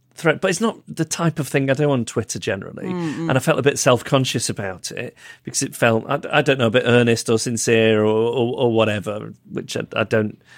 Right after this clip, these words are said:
Speaker 1: do well with because I'm so emotionally immature.
Speaker 2: Mm.
Speaker 1: Anyway, I, I sort of typed it all out, I pressed send,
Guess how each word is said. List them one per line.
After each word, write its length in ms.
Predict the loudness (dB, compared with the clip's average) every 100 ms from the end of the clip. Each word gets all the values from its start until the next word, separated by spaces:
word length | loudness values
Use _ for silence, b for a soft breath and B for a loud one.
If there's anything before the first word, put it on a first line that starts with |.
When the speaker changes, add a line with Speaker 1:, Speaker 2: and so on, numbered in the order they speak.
| b
Speaker 1:
do 160 | 2 4
well 340 | 6 4 4
with 240 | 0 -2 -2
because 240 | -6 -4
I'm 120 | -4
so 200 | 0 0
emotionally 560 | 0 -2 -4 -4 -4 -2
immature. 560 | -2 -2 0 2 2 -2
Speaker 2:
Mm. 200 | -8 -8 -12 B B B B B B B -2
Speaker 1:
Anyway, 360 | 4 6 6 4
I, 60 | 2 -2
I 120 | -6 -6
sort 200 | -8 -10
of 340 | _ -20 -6
typed 240 | -2 0 0
it 60 |
all 160 | 2 2
out, 360 | 2 2 0 -4
I 40 |
pressed 380 | -4 -2 0 0
send, 440 | -2 -2 -4 -8